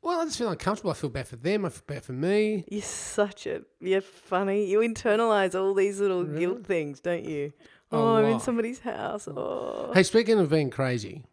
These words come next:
Speaker 2: Yes. <laughs>
Speaker 1: Um, I rang the council and
Speaker 2: About
Speaker 1: about
Speaker 2: your
Speaker 1: the,
Speaker 2: friend?
Speaker 1: about the car.
Speaker 2: About the car. So there's a car in Stew Street that, um, is covered in tarps.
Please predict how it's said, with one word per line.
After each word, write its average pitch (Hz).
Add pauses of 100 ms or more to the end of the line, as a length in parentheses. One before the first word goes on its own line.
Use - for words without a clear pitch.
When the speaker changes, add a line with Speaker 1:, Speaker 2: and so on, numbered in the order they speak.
Speaker 2:
Yes. 220
<laughs> -
Speaker 1:
Um, 165 (500)
I 156
rang 170
the 151
council - (600)
and 117 (100)
Speaker 2:
About 185
Speaker 1:
about 160
Speaker 2:
your 160
Speaker 1:
the, 147
Speaker 2:
friend? 185
Speaker 1:
about -
the 147
car. - (360)
Speaker 2:
About 185
the 185
car. 190 (320)
So 196
there's 196
a 208
car 220
in 220
Stew 185
Street 165 (140)
that, 160
um, 156
is 160
covered 180
in 165
tarps. -